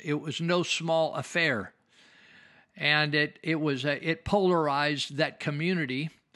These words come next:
And so now they have announced they're closing that restaurant. Uh, they, it, the restaurant actually, instead of being called the Red Hen, got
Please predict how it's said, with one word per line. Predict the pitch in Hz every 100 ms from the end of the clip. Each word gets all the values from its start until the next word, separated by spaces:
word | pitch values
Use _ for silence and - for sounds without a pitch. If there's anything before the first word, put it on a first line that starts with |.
| _ _ _ _ _ _ _ _
And | - 160 165 165
so | 127 - 165
now | 185 233 190
they | 180
have | 180 180 160
announced | 160 170 165 -
they're | 165
closing | 165 - 208 196 151 139 135 123
that | 147 156 151
restaurant. | 165 165 - 123 - - - _ _ -
Uh, | 147 139 135 131 - _ _ _ _ _ _ _ _ _ - _ _ _ _ -
they, | 139 147
it, | 135 156 - 143
the | 156
restaurant | 165 185 - 156
actually, | 156 151 - 143 139 139
instead | 131 - 160
of | 143 123
being | - 139
called | 131 156 147 123
the | 131
Red | 160 160
Hen, | 123 175 170 156
got | 139 147 143